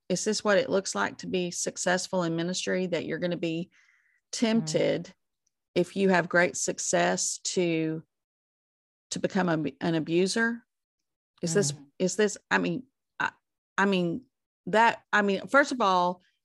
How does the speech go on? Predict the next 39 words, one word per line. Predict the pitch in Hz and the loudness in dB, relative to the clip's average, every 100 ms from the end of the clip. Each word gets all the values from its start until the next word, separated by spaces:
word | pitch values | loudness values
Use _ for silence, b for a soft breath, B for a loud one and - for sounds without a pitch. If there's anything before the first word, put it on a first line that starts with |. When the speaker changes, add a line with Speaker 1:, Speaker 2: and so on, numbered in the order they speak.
| _ | _
Speaker 1:
we | 190 247 | 0 2
were | 226 185 180 | 4 2 0
walking | 202 214 214 196 | 0 0 -2 -6
on | 180 | -4
the | 170 | -4
beach | 202 196 156 127 - | 0 2 2 -4 -2
having | 190 175 170 | 0 2 0
another | 165 180 190 | -2 0 -2
conversation, | 190 190 170 165 - 170 170 - 156 156 139 | -4 -4 -2 -4 -2 -2 -2 -4 -4 -4 -4
and | 170 170 | -4 -2
then | 170 156 | -4 0
that | 175 180 - 170 | 2 2 0 -4
bombshell, | 165 156 160 - 120 143 180 | -2 -2 -4 -6 -6 -6 -10
what | - 160 | -8 -2
that | 190 180 175 | 2 0 0
bombshell | 180 185 190 185 160 | 0 0 -2 -4 -4
of | 151 | -6
a | |
question | - 196 214 - 151 160 185 b b b b - | -2 0 0 -4 -6 -6 -8 b b b b -8
was | 170 - | -6 -2
dropped | 160 165 - | -2 -2 -6
on | - - | -8 -6
me." | - 196 190 b b b b 202 | -8 -10 -12 b b b b 0
And | 202 190 165 | 2 2 2
I | 190 | 2
Speaker 2:
Mm-hmm. | 202 | 4
Speaker 1:
love | 233 269 254 214 202 | 4 4 4 2 -2
what | 190 180 170 - | -2 0 0 -2
another | 175 180 196 202 190 175 170 - | -4 0 0 2 4 4 4 0
ministry | 175 175 - 170 | -4 -4 -4 -2
wife | 165 170 | -2 -2
said | - 165 143 | -2 -2 -2
to | - | -4
me | 160 147 147 180 - | -2 0 -2 -6 -6
this | 170 - | -6 -4
morning, | 170 165 160 156 165 | -4 -2 -2 -4 0
where | 165 160 | 0 0
she | - - 214 208 | -2 -2 0 -2
said, | - 160 156 151 151 165 | -2 -2 0 0 -2 -4